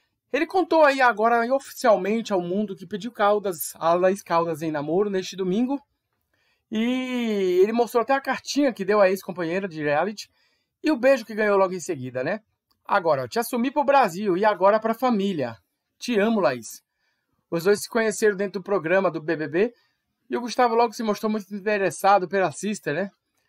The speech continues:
Na época, ainda quando Bárbara estava na casa, Laís chegou a dizer que se tivesse que beijar por interesse e formar aliados, não pensaria duas vezes.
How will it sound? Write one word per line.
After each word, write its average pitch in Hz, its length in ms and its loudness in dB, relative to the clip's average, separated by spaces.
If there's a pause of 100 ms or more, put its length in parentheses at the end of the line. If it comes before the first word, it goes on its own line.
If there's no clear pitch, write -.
(200)
Na 151 180 2
época, 170 320 2
ainda 160 300 0
quando 156 600 -4
Bárbara 151 520 0
estava 143 340 -2
na 170 120 -2
casa, 185 420 2 (480)
Laís 208 220 4
chegou 240 240 2
a 240 40 4
dizer 226 360 -2
que 202 160 -2
se 202 140 -6
tivesse 202 440 0
que 208 260 -4 (600)
beijar 165 340 2
por 240 160 0
interesse 185 640 2
e - 20 -10
formar 180 320 0
aliados, 175 460 2
não 202 100 2
pensaria 196 400 0
duas 220 220 2
vezes. 165 340 -4